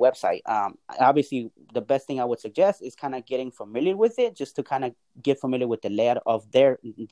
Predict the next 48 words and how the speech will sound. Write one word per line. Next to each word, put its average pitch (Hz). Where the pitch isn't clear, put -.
their, 113
their 131
website. 104
And 127
then 131
after -
that, 165
just, 113
you 120
know, 110
using, 113
you, 117
you, 120
you 131
can 143
navigate 123
it -
pretty, 117
you 110
know, 104
pretty 123
accessible. -
So 160
that's, 180
so 156
that's 277
a 349
good 233
thing 208
to 147
start 339
with, 98
right? 180
Because 151
I, 156
I -
remember 233
when 151
I 131
first, 208
this 170
website 185
came 139
out, 202
it 156
was 165
really, 117
like, 110